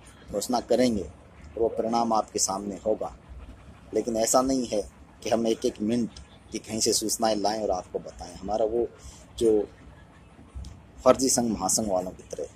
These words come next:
हमारा प्रयास को नहीं रहता है। हम सार्थक प्रयास करते हैं और अपने, अ, facts के दम पे जहाँ file में कहीं पे कोई बिंदु उभर के आता है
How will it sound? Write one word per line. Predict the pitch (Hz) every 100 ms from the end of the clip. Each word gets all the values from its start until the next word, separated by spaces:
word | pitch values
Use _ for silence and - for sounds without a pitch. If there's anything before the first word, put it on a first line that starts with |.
| 82
हमारा | 90 95
प्रयास | - 90 90 -
को | - - - - - - 90
नहीं | 101 117
रहता | 101 82 - -
है। | 135
हम | 120 123 - -
सार्थक | - 113 110 - 147 -
प्रयास | 123 113
करते | - 110 - 131
हैं | 156
और | 139
अपने, | 120 127 123 - - - - - - 104
अ, | 98
facts | - - 151 -
के | -
दम | 113 127 131
पे | - 85 - - - - - - 104
जहाँ | 117 131
file | - 123 127
में | 127
कहीं | 110 113
पे | 107 117
कोई | 117
बिंदु | 104 113 117
उभर | 110 113
के | 113
आता | 104 - 127
है | 107 -